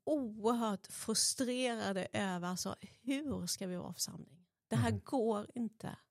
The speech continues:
Speaker 2: Mm.
Speaker 1: Och då brukar jag säga till dem att ni måste skapa, vara med och skapa en församling som ni själva vill vara med i.
Speaker 2: Mm. Mm.
Speaker 1: På riktigt, alltså.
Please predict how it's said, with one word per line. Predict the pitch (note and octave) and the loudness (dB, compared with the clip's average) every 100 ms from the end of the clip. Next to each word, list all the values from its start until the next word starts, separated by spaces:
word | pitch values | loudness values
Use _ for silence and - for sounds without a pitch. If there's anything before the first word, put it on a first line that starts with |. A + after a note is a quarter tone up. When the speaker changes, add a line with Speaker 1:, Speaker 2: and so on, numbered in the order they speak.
| _ _ | _ _
Speaker 2:
Mm. | A#2 G2 D#2 _ _ _ - | 2 2 -2 _ _ _ 2
Speaker 1:
Och | A3+ | 4
då | |
brukar | A#3 A3+ | 4 2
jag | G3+ | 0
säga | G3 | 0
till | F#3 | -2
dem | E3+ | -4
att | - - _ _ _ _ _ _ _ _ _ _ _ _ _ _ - | -10 -20 _ _ _ _ _ _ _ _ _ _ _ _ _ _ 2
ni | A#3 | 4
måste | B3 - A3+ | 4 4 4
skapa, | - - B3+ B3 G#3 - - F#3+ | 4 4 4 4 2 -4 -2 2
vara | G#3+ | 4
med | A#3+ A3+ A3+ A3 | 4 4 2 -2
och | A3 | -2
skapa | - - G#3+ G#3+ - - | -2 -2 -2 -2 -2 -2
en | F#3 | -2
församling | F#3+ - G3 F3 E3+ F3 | 0 2 0 -2 -2 -2
som | F3 | -2
ni | E3+ E3 | -2 -4
själva | - - A#3+ A3 F3 E3+ | -8 -4 0 2 0 -2
vill | E3 F3 | 0 0
vara | E3 E3+ | 0 0
med | E3+ - - | -2 -4 -8
i. | - - _ - | -12 -18 _ 2
Speaker 2:
Mm. | A2 F2 _ _ _ | 2 2 _ _ _
Mm. | A#2 | 4
Speaker 1:
På | A3 | 6
riktigt, | F#3+ - - - G#3+ - | 4 -2 -10 -10 -8 -8
alltså. | - | -8